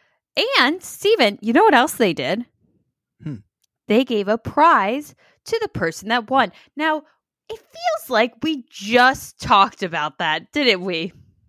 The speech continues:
Speaker 2: I know we just talked about that 'cause before we were recording this, I was editing the last part of this. So I know, as a matter of fact, we did talk about how great that was. And
Speaker 1: Out of nowhere, it finally happens.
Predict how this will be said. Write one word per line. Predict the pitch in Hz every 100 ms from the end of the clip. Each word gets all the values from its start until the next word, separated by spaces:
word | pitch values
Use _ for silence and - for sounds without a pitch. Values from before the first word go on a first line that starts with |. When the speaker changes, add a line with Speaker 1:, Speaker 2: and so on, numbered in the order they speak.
| -
Speaker 2:
I | 165 160
know | 156 269
we | 208
just | 135 131 -
talked | 117 -
about | 104 110
that | 131 147 -
'cause | 147 120 117
before | - 131 165 175 160
we | 147
were | 131
recording | 120 233 269
this, | 131 123 -
I | 143 170
was | 175 127
editing | 196 320 107 87
the | 95
last | 101 104 -
part | 107 85
of | 87
this. | - - -
So | - 143 131
I | 143 156
know, | 143 185 170 - -
as | 139
a |
matter | 139 165
of | 156
fact, | 185 190 - _ _
we | 262 339 -
did | 240 339 339
talk | 139 127 110
about | 107 104
how | 147 165
great | 117 143 262
that | 110 95
was. | 104 82 - _ _ _ _
And | 240 240 220 - _ _ _ _ -
Speaker 1:
Out | 302 349
of | 381
nowhere, | 359 349 359 302 277
it | 269
finally | 254 262 254 254
happens. | 269 202 180 254 226 - -